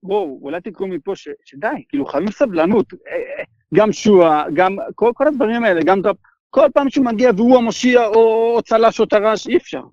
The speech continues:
אי אפשר, כל הקבוצ-, באמת, אני לא יודע איך זה הולך ב-, ב-, באוהדים קבוצות אחרות, אולי גם הם, אה, כועסים, אבל יש לי משהו שאומר, לא ככה,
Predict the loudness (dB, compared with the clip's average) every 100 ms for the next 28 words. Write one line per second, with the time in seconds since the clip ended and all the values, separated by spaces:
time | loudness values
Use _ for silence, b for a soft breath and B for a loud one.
0 | _ _ _ -2 -2 0 2 2 2 2
1 | 2 2 -4 -2 0 0 0 0 2 4
2 | 4 4 2 6 4 4 4 2 2 0
3 | 0 0 -4 0 0 0 -2 0 0 -2
4 | 2 2 2 0 -2 -2 -2 -2 -4 _
5 | _ 0 0 2 2 2 2 2 4 4
6 | 2 0 0 4 4 4 2 0 -2 -10